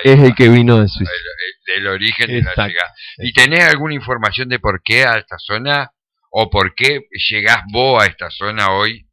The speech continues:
Speaker 2: Sí, eh, mi bisabuelo vino a, a la Argentina, eh, porque se armaba en ese momento para, bueno, las corrientes que venían,
Speaker 1: Ujú, ujú.
Speaker 2: por un montón de, de motivos que se venían.
Speaker 1: Ujú.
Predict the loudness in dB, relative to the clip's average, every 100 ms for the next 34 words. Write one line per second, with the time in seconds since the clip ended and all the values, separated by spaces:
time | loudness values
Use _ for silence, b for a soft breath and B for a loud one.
0 | _ -6 2 2 2 -4 _ -8 -6 -4
1 | -6 -6 -4 -4 -4 -4 -4 -6 -8 -10
2 | -10 -12 -14 -6 -4 -4 -6 -6 -2 -2
3 | -2 -4 -2 0 0 -2 b b b b
4 | b _ 0 2 2 0 _ 2 4 4
5 | 0 -2 0 0 0 0 2 4 4 2
6 | 0 -4 -6 -6 -8 -8 -8 -8 -8 -8
7 | -4 -4 -6 -12 _ -4 0 0 -2 -6
8 | _ -8 -4 -4 -6 -8 -8 -4 -2 -2
9 | -6 -6 -6 0 2 2 0 -4 -12 -16
10 | -16 -16 -14 -10 -8 -8 -8 -10 -8 -6
11 | -6 -6 -8 -8 -10 -12 -12 -6 -4 -4
12 | -8 -14 -12 -10 -6 -2 -2 -2